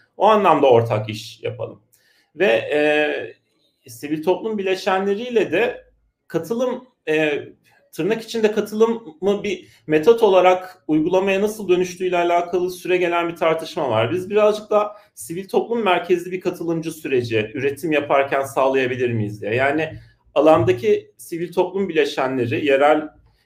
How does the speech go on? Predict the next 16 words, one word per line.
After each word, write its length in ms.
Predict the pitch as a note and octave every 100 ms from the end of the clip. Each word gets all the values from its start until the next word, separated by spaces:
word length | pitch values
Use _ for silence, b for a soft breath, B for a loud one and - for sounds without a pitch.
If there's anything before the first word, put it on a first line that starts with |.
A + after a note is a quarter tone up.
| _
ve 300 | E3 G3+ -
uluslararası 600 | E3+ F#3 G#3 G#3 F#3+ -
sivil 240 | F3+ D#3+
toplum 380 | D#3 E3+ E3 E3
bileşenlerini 600 | D3 B2+ B2 C3 A#2 B2+
ya 80 | F3+
da 60 | D3
ulusal 360 | C#3+ - D#3+
sivil 280 | D#3+ D3+ C#3
toplum 340 | D#3 C#3+ D#3
bileşenlerini 880 | D3+ C#3 - D3+ D3+ D#3 D#3+ F#3+ F#3+ -
bir 100 | D3
araya 240 | C#3 C3+
getirip 500 | B2+ B2+ - C3 -
işi 240 | A#2 - A#2+
üretmek. 480 | A2+ A2+ G3 A#3